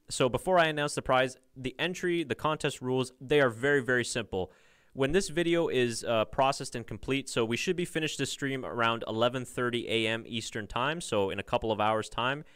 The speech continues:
Um, I think the, the video gets processed right away and it's public, so you should be able to comment on it. If not, just check back within a half an hour, an hour time. So what you need to do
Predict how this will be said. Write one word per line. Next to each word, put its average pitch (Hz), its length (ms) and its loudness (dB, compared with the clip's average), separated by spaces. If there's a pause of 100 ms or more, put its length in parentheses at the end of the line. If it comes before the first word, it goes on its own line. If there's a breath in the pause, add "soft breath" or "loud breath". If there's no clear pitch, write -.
(240 soft breath)
Um, 101 320 2
I 110 80 4
think 135 220 -2
the, 120 220 2
the 113 100 -2
video 127 260 2
gets 113 160 -2
processed 117 480 0
right 110 220 2
away 110 280 2
and 104 80 0
it's 98 120 -6
public, 113 380 0
so - 140 -8
you 101 60 -4
should 107 200 -4
be 104 120 -2
able 98 140 -4
to - 80 -14
comment 131 380 -2
on 139 180 0
it. - 100 -12
If 127 180 -2
not, 151 240 0
just - 160 -6
check 175 220 -2
back 151 180 2
within 131 240 -6
a 110 40 0
half 120 260 0
an 120 80 -4
hour, 120 220 2
an 110 120 -2
hour 104 260 2
time. 139 360 -2 (400 soft breath)
So - 100 -4
what 165 160 4
you 175 80 -2
need 170 140 -2
to 147 80 -8
do 185 260 2